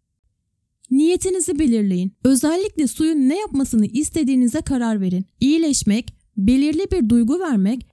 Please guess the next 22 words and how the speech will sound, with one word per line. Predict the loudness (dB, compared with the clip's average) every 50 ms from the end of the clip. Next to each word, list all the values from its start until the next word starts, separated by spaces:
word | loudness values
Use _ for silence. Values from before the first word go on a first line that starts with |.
| _ -4
veya | -2 -2 -2 -2 -2 -4 -4 -4 -2
enerji | 0 0 0 0 0 -2 -4 -4
toplamak | -4 -4 -4 -4 -2 -2 -4 -2 -2 -4
için | -4 -2 0 0 0
kullanmak | 0 0 0 0 0 0 2 0 0 0 0 -2
isterseniz | -4 -2 -2 -4 -4 -2 -4 -2 0 0 2 2 0 -2 -6 -10 -4 0
uygulamaya | 2 2 2 2 2 -2 -2 -4 -4 -2 -2 -2 0 2
başlamadan | 2 0 0 0 -4 -4 -4 -2 0 2 2 2
önce | 2 2 0 -2 -2 -6 -6 -8 -6
fikrinizi | -2 0 0 0 0 -2 -4 -2 -2 -2 -2 -4 -4
kararlaştırmanız | -2 -2 -2 -2 -2 -2 -2 -2 -2 -2 -2 0 2 2 4 4 2 2 0 -2 -6 -8 -6
ve | -6 -2
açıkça | 0 -2 0 0 -2 -2 -2 -2 -2
anlaşılabilir | 0 0 0 0 0 0 0 0 0 0 0 -2 -2 -2 0
olması | 0 0 2 2 2 0 0 -2
gerekmektedir. | -2 0 -2 -2 0 0 0 0 0 0 -2 -2 -2 -4 -6 _ _
Suyu | -10 -8 -4 -2 0 0 0 -2 -4 -6 -10 _ _ _ -10
sakinleştiği | -8 -4 -2 0 0 0 -2 -2 -2 -2 -2 -2 -2 -2 -2 -4 -4 -4 -2 -2
veya | -2 -2 0 -2 -2
soğuduğu | -2 -2 -2 0 0 0 -2 -2 -4 -2
zaman | -2 -2 0 0 0 -2 -2 -4 -2 0
cam | 2 2 2 0